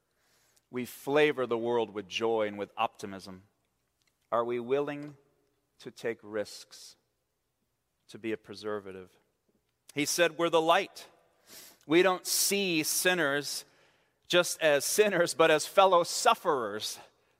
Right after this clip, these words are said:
We don't see others who have fallen short, but as people who need help being pulled up. We don't condemn anyone,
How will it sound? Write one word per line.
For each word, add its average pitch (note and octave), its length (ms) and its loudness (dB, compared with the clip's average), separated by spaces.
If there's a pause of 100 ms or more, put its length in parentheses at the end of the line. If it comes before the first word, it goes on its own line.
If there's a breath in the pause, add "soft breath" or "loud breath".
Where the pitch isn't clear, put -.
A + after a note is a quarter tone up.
We G3 140 6
don't G3 180 2
see F#3 240 -2
others F3 400 2
who E3 120 0
have C#3+ 100 0
fallen D#3+ 400 0
short, E3 360 0
but D3 120 2
as C3+ 100 -2
people F3 360 -4
who D3 140 -6
need C#3+ 200 -6
help E3 260 0
being C#3 160 -8
pulled E3 380 -6
up. - 240 0 (1800 soft breath)
We F#3+ 240 0 (180)
don't F#3 280 4
condemn F3+ 520 2
anyone, D3 520 0